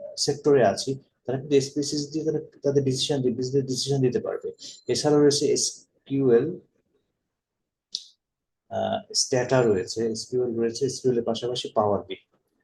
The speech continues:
এখানে আর বেশি কিছু না, পাওয়ার বি। হুম,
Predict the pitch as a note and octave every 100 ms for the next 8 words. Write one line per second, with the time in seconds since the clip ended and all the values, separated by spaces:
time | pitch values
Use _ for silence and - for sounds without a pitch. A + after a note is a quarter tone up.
0 | _ _ _ _ A2+ - B2 A#2 G#2+ A2
1 | A#2 A#2 - A#2+ E3+ G3+ - _ - A2
2 | A2+ A2 B2 F#3 F#3 _ _ _ _ _
3 | _ _ _ _ D#3+ G#2+